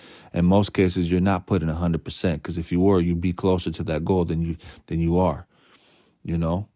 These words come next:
Or analyze the shit, ask people questions, you know, 'cause a lot of times we give ourselves too much credit. We give ourselves too much of a cushion when we should be harder on ourselves. You know, if you wanna ask somebody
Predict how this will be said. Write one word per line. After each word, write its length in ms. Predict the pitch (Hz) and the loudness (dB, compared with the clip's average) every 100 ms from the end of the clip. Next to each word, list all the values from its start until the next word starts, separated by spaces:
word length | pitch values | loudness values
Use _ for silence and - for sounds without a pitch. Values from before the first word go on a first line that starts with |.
| _ | _
Or 220 | - - | -16 -12
analyze 520 | - 85 98 95 90 90 | -6 -2 0 0 0 -2
the 60 | |
shit, 300 | 87 - 92 | -2 0 0
ask 260 | - 87 90 | 0 -4 -2
people 280 | 104 - 95 | -4 -2 -4
questions, 540 | - 98 - 80 78 | -2 -2 -2 -8 -6
you 100 | 82 | -4
know, 320 | 82 85 87 | -2 -2 -4
'cause 160 | - 87 | -6 -6
a 60 | 80 | -2
lot 180 | 90 | 0
of 100 | 98 | -2
times 280 | 90 98 95 | -2 -2 0
we 100 | 95 | 0
give 220 | 90 98 | 0 0
ourselves 420 | 87 85 - 90 - | 0 -4 -2 -4 -2
too 140 | 101 | -2
much 260 | 87 85 - | -2 -4 -4
credit. 360 | 101 90 90 - - - - - | -2 0 -2 -6 -20 -20 -18 -4
We 120 | 92 | -2
give 260 | 95 92 | 2 2
ourselves 460 | 87 85 - 95 85 | 0 -2 0 -2 -2
too 140 | - | -4
much 260 | 98 90 87 | -2 -2 -2
of 100 | 85 | -4
a 80 | 80 | -4
cushion 500 | - 101 90 80 76 - - - | -2 -2 -2 -6 -10 -16 -18 -6
when 160 | 85 | -4
we 80 | 85 | -2
should 220 | - 98 | -2 -2
be 120 | 85 | -2
harder 440 | 80 98 98 90 80 | -2 2 2 2 -2
on 160 | 78 78 | -4 -6
ourselves. 640 | 80 - 85 73 - - _ - - - _ | -8 -6 -6 -6 -10 -16 _ -20 -20 -20 _
You 160 | - 80 | -8 -4
know, 100 | 82 | -4
if 100 | 82 | -2
you 140 | 98 | 0
wanna 220 | 101 98 85 | 0 0 0
ask 320 | 87 98 95 | 0 0 -2
somebody 500 | 90 90 92 87 | -2 0 0 -2